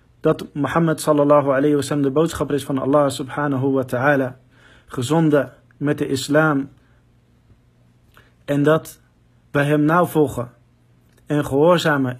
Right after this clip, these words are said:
in wat hij ons opdraagt. En wij geloven in hetgeen dat hij ons heeft gebracht. Wij geloven in de Koran, wij geloven in zijn sunnah.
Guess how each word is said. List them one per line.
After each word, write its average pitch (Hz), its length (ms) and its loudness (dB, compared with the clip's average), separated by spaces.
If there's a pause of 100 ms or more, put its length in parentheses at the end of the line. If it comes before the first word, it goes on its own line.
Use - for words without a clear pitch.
(120)
in 151 160 -8
wat 147 180 0
hij 151 160 0
ons 156 200 -2
opdraagt. 143 640 -4
En 147 100 -6
wij 147 120 -2
geloven 160 540 0 (280)
in 156 100 -4
hetgeen 165 480 0
dat 143 180 -2
hij 156 340 -2 (300)
ons 147 180 -4
heeft 147 140 0
gebracht. 151 520 -2 (800)
Wij 139 120 -2
geloven 156 400 2
in 143 60 0
de 139 100 -2
Koran, 147 580 -2
wij 143 140 -2
geloven 151 360 0
in 139 100 -4
zijn 135 160 -4
sunnah. 147 440 0